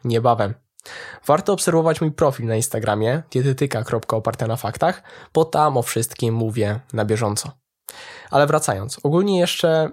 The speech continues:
mm, wielonienasycone kwasy tłuszczowe mogą przyczyniać się do poprawy lipidogramu, zarówno omega trzy, jak i omega sześć, mm, pozytywnego wpływu na wrażliwość insulinową, mm, czy jeżeli chodzi o epa i D H, to pozytywnego wpływu na wzrok czy pracę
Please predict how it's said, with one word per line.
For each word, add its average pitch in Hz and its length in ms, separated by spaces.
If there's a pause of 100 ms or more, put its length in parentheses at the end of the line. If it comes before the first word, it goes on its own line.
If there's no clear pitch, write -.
mm, 135 360
wielonienasycone 143 840
kwasy 131 260
tłuszczowe 117 500
mogą 170 340
przyczyniać 143 460
się 135 160
do 131 80
poprawy 131 360
lipidogramu, 131 680 (200)
zarówno 117 320
omega 110 260
trzy, - 180
jak 110 140
i 110 60
omega 107 280
sześć, - 380 (540)
mm, 139 340
pozytywnego 147 640
wpływu 120 240
na 110 120
wrażliwość 120 480
insulinową, 160 720 (320)
mm, 127 300
czy 143 140
jeżeli 143 400
chodzi 117 320
o 107 280
epa 117 220
i 117 100
D 135 120
H, 156 220 (240)
to - 80
pozytywnego 151 640
wpływu 123 300
na 123 140
wzrok 143 520
czy - 160
pracę 113 520